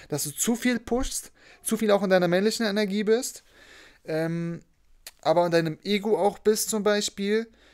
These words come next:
und nicht deine Verletzlichkeit zeigen kannst. Das ist auch eine Thematik, dass du deine Verletzlichkeit nicht zulässt, dass du die Liebe nicht ganz zulassen kannst, weil du zu sehr in diesem Ego drin bist. Das ist typisch wieder,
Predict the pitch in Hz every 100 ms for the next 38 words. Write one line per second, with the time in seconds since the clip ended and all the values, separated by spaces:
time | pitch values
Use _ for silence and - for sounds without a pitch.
0 | _ _ _ _ _ _ _ 160 170 156
1 | 160 208 - 185 175 170 160 208 - 170
2 | - 156 139 135 139 127 120 123 117 -
3 | 147 165 170 139 180 165 156 143 131 127
4 | 135 139 147 143 151 185 170 170 175 156
5 | 151 - 160 147 147 135 123 143 135 143
6 | 175 180 175 165 - 160 151 - 165 151
7 | 151 160 151 147 143 139 - 151 151 139
8 | 135 - 175 180 160 151 160 156 - 117
9 | - - 151 151 156 151 151